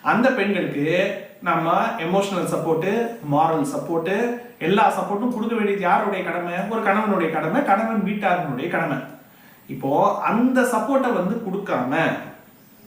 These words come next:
எந்த விதமான ஒரு கம்யூனிகேஷன், ஒரு ப்ராப்பர் கம்யூனிகேஷனும் வச்சுக்காம, அவங்களுடைய நிறை குறைகளை கேட்காம, அவங்க கிட்ட மனசு விட்டு பேசாம, அவங்களுக்கு டைம் ஸ்பெண்ட் பண்ணாம,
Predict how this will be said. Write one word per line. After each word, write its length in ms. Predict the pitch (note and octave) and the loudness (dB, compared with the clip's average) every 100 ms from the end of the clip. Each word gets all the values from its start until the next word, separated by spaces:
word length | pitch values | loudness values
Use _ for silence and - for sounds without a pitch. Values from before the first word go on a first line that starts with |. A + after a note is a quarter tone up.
| - | -12
எந்த 340 | - F3+ A#3+ B3+ | 0 2 4 4
விதமான 540 | A3+ G#3 G3 F#3+ A3 | 2 0 0 0 -2
ஒரு 140 | G3+ F#3 | -2 0
கம்யூனிகேஷன், 580 | F#3+ A3+ A3+ F3+ F3+ | 2 2 2 0 -2
ஒரு 160 | E3+ E3+ F#3+ | -2 0 2
ப்ராப்பர் 280 | F#3+ - | 2 2
கம்யூனிகேஷனும் 600 | F3+ F3+ F3+ D#3+ D#3 F3 | -2 -4 -4 -6 -4 -6
வச்சுக்காம, 680 | D#3 E3 D3 C3+ B2+ D3 C3 - - - - | -6 -6 -6 -4 -2 -2 -4 -6 -14 -18 -4
அவங்களுடைய 380 | G3+ G#3+ A3 G3+ | 0 2 4 2
நிறை 340 | F3+ F#3 A#3+ C4+ | 2 2 2 2
குறைகளை 460 | G#3+ F3+ E3+ E3+ | 2 2 2 0
கேட்காம, 840 | E3+ - F3+ F3+ E3+ D3 D3 D3 B2 - - | -2 -4 -4 0 0 0 0 -2 -4 -8 -2
அவங்க 280 | F3 A3+ A3 | 2 4 2
கிட்ட 240 | - A3 | 2 0
மனசு 400 | F#3 F3+ G3 F3 | 0 -2 -2 -4
விட்டு 260 | E3 D3 D#3+ | -4 0 0
பேசாம, 560 | D#3+ C#3 C#3+ D3 C3+ | 2 0 0 0 -2
அவங்களுக்கு 420 | E3 G3+ F#3 F3 F3 | 2 2 2 0 0
டைம் 220 | F3+ A#3 | 2 2
ஸ்பெண்ட் 420 | A3+ - D#3+ D#3 | 0 -2 -4 -2
பண்ணாம, 420 | C#3 C3+ B2 D3 | -2 -2 0 0